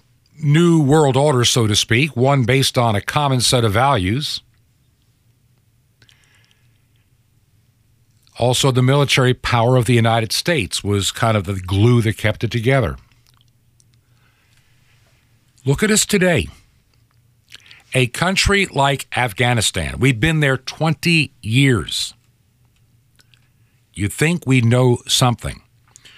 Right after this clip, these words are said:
You would think somebody at the Pentagon would have a,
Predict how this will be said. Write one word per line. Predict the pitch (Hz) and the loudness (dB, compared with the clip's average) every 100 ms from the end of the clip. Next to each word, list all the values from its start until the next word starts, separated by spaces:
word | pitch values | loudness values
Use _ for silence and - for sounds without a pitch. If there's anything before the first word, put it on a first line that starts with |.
| - _ | -20 _
You | 127 | -2
would | 131 123 | 0 0
think | - 160 143 | 0 -2 0
somebody | - 156 160 180 | 0 0 0 0
at | 165 | 0
the | - | -2
Pentagon | - 165 156 110 107 117 | -4 0 0 0 0 2
would | 156 | 2
have | 160 220 | 2 2
a, | 214 | -2